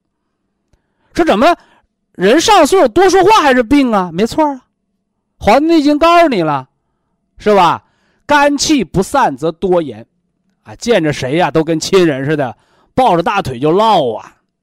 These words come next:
都是你那肝气不调达了啊。那么将来肝血一亏，肝血一亏，你就成了帕金森，你就成了癫痫，成了神经头疼。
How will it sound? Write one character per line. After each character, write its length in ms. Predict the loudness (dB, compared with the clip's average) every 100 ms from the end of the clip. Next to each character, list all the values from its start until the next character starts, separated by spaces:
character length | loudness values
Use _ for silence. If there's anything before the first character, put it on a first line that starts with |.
| _ _
都 140 | 0
是 120 | 0 0
你 140 | -2
那 120 | -6
肝 360 | -2 0 0 -2
气 320 | -6 -6 -6 -8 _ _
不 100 | -4
调 280 | -4 -6 -6
达 120 | -10
了 1080 | -16 _ _ _ _ _ _ _ _ _ -2
啊。 140 | -2 -8 _ _ _ _
那 160 | -2
么 200 | 0 0
将 260 | 0 -2 0
来 200 | 0 -2
肝 280 | 0 0 0
血 220 | -2 -6
一 100 | -4
亏， 420 | -4 0 2 0 -6 _ _ _ _ _ _ -4
肝 220 | -2 -2
血 180 | -4 -4
一 120 | -4
亏， 380 | 0 0 0 -2
你 100 | -6
就 160 | -2 -2
成 260 | -2 -4
了 200 | -2 -4 _
帕 200 | -4 -2
金 220 | -2 -2
森， 300 | -2 -4 -6 _ _ _ _ _ _
你 160 | -6
就 100 | -2
成 200 | -4 -2
了 100 | -4
癫 240 | -2 -2 -2
痫， 340 | 0 -2 -2 -6
成 160 | -6
了 60 | -6
神 160 | -6 -6
经 180 | -6
头 160 | -8 -12
疼。 200 | -12 -18